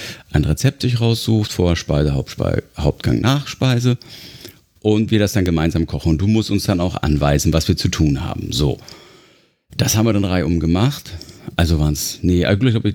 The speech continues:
nee, von den zehn Leuten haben, glaub ich, fünf das gemacht. So war das, genau.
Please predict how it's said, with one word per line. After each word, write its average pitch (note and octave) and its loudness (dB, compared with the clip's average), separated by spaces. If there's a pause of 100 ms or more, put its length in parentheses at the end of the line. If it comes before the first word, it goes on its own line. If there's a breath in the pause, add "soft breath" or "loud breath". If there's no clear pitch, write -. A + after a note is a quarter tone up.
nee, G#2+ 2
von G#2 0
den F#2 -2
zehn G#2+ 2
Leuten A2 0
haben, G#2 0
glaub F#2+ -2
ich, F#2+ 0
fünf A2 0
das F#2 0
gemacht. D2+ 0
So E2 2
war D2 2
das, B1 -2
genau. C#2+ 0